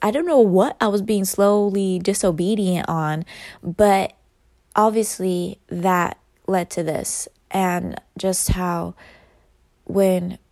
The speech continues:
we choose to listen to that inner voice, guys, choice is so important. When we choose to listen to that inner voice,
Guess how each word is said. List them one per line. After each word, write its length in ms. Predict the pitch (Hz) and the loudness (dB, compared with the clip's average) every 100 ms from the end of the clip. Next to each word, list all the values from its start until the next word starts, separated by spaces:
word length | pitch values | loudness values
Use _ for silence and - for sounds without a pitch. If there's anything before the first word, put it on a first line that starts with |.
| _ _ | _ _
we 140 | - 208 | -6 -6
choose 520 | - - 208 196 - | -6 -4 -2 -2 -4
to 80 | 190 | -4
listen 280 | 190 - | -4 -4
to 100 | 185 | -6
that 180 | 180 175 | -6 -6
inner 160 | 180 175 | -6 -6
voice, 400 | 170 104 - - | -6 -6 -6 -10
guys, 300 | - 190 180 | -10 -10 -10
choice 380 | - 196 190 - | -10 -8 -8 -8
is 100 | - | -10
so 180 | - | -8
important. 440 | 185 - - - - | -8 -10 -12 -12 -10
When 100 | 190 | -8
we 100 | 185 | -8
choose 280 | - 202 190 | -6 -6 -4
to 100 | 190 | -6
listen 200 | 180 - | -8 -8
to 80 | |
that 60 | 175 | -8
inner 120 | 175 | -8
voice, 400 | 165 170 170 - | -6 -6 -6 -10